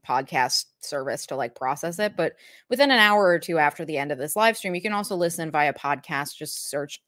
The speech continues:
Live with Legia on wherever you get your podcasts, and it's also linked below.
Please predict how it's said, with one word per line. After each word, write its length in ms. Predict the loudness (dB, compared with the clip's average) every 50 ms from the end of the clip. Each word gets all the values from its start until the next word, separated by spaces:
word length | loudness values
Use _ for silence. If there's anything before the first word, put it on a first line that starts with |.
| _ -18 -16 -12 -2
Live 460 | 0 0 2 4 4 2 2 0 -4 -8 -10
with 300 | -6 -4 -4 -4 -6 _
Legia 640 | -12 -8 -6 -6 -6 -2 2 4 6 6 6 4 2 -2 _ _ _ -20 -20 _ _ -2
on 240 | 0 0 0 0 0
wherever 340 | 2 4 4 4 4 4 2
you 80 | 0 0
get 100 | -2 -4
your 120 | -6 -6
podcasts, 680 | -2 0 0 0 0 0 -2 0 0 -2 -4 -6 -8 -6 -2
and 160 | -2 -2 -2
it's 140 | -2 0 2
also 240 | 2 2 2 0 0
linked 260 | 0 -2 -4 -6 -2
below. 360 | -2 0 0 0 -2 -6 -8